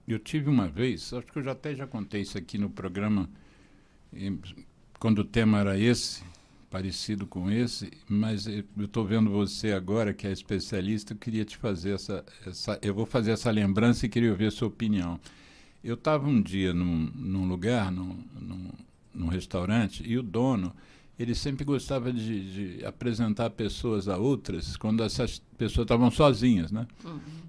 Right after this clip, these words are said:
Speaker 1: E ele me apresentou uma pessoa que não conhecia e ficamos batendo papo, tá? Ele já tava até um pouquinho, o nível alcoólico um pouquinho acima, eh, de mim, né? Tinha acabado de chegar.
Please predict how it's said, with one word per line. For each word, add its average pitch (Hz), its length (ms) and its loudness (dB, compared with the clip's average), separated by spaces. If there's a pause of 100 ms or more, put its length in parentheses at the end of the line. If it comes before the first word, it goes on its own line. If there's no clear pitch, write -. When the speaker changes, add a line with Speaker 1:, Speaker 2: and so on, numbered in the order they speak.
(120)
Speaker 1:
E 190 60 6
ele 196 140 8
me 214 80 10
apresentou 131 720 0
uma 107 160 -2
pessoa 160 420 -4
que 113 80 -8
não 104 80 -2
conhecia 156 640 0 (640)
e 277 140 0
ficamos 214 420 -2
batendo 120 460 0
papo, 156 420 2
tá? 143 140 2
Ele 123 100 0
já 107 160 0
tava 110 300 0
até 113 180 0
um 107 80 2
pouquinho, 101 920 -2 (240)
o 98 140 0
nível 110 440 6
alcoólico 117 580 6
um 98 80 0
pouquinho 110 420 2
acima, 110 640 2 (920)
eh, 95 140 -8
de 92 140 2
mim, 127 340 8
né? 135 180 6
Tinha 120 200 0
acabado 113 380 2
de - 40 -6
chegar. 120 500 0